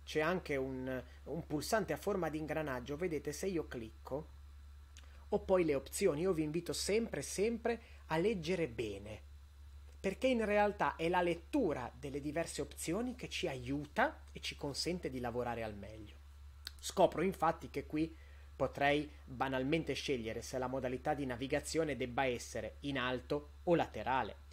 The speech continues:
se il colore di quella barra debba essere bianco oppure nero,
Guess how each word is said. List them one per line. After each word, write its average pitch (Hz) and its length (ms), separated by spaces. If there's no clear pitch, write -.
se - 180
il 139 100
colore 156 320
di 143 100
quella 131 300
barra 123 420
debba 123 320
essere 151 420
bianco 143 840
oppure 123 480
nero, 127 340